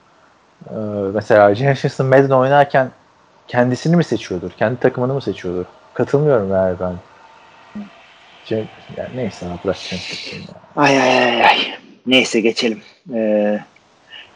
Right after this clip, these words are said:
Speaker 1: Last
Speaker 2: yani
Speaker 1: of Us iki
Speaker 2: hakikaten
Speaker 1: çıkıyormuş. Sen oynamış mıydın birincisini PlayStation'da?
Speaker 2: Ne, ne çıkmıyormuş?
Speaker 1: Last of Us iki.
Speaker 2: Ben biri de oynamadım.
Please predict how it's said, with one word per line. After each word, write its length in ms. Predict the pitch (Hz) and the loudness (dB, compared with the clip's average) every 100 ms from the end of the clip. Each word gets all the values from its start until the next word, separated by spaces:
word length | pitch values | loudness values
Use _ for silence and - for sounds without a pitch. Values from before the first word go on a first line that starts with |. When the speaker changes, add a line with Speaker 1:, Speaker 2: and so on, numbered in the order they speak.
| - _ 127 | -20 _ 4
Speaker 1:
Last 160 | 131 | 6
Speaker 2:
yani 100 | 226 | 4
Speaker 1:
of 60 | 175 | 4
Us 60 | |
iki 60 | - | 4
Speaker 2:
hakikaten 240 | 180 233 | 4 0
Speaker 1:
çıkıyormuş. 720 | 208 202 160 127 123 - - _ _ | -2 -2 0 0 -2 -12 -18 _ _
Sen 120 | - | -10
oynamış 360 | 113 127 196 - | -6 -4 -6 -6
mıydın 220 | 123 104 | -8 -6
birincisini 400 | 95 95 92 92 | -8 -8 -12 -12
PlayStation'da? 640 | - 90 - 87 - 135 127 | -8 -8 -8 -14 -10 -10 -4
Speaker 2:
Ne, 200 | 127 151 | -2 -2
ne 180 | 143 147 | -2 -2
çıkmıyormuş? 760 | - - 165 185 220 240 - - _ 110 | -2 0 4 4 2 -2 -12 -18 _ 0
Speaker 1:
Last 400 | 110 127 - 135 | 4 4 4 -2
of 140 | - | -2
Us 200 | 135 - | -4 -6
iki. 320 | 117 - 98 - _ _ _ _ _ | -10 -6 -6 -8 _ _ _ _ _
Speaker 2:
Ben 280 | 113 117 113 | 2 4 6
biri 180 | 117 120 | 4 6
de 60 | |
oynamadım. 300 | 120 107 104 | 4 0 -4